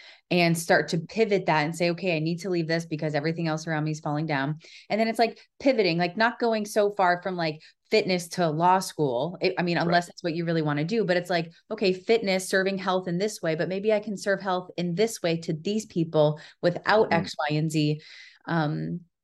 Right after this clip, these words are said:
Speaker 1: so I really like that. Thank you. I think that's, I think that's a wonderful answer. And it's that, it's attainable.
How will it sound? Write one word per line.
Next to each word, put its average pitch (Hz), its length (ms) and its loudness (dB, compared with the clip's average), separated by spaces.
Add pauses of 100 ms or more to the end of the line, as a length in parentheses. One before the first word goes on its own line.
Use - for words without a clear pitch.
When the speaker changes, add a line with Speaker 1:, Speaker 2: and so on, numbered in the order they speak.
(120)
Speaker 1:
so - 160 -6
I 214 60 2
really 208 300 0
like 208 240 -2
that. 170 240 -6
Thank 190 260 -4
you. 165 100 -4
I 165 40 -4
think 170 180 -8
that's, 175 380 -8
I 185 60 -10
think 180 120 -6
that's 175 160 -8
a 180 60 -6
wonderful 175 360 -4
answer. 156 640 -6
And 180 160 -2
it's 170 160 -4
that, - 240 2
it's 175 160 -2
attainable. 175 640 -6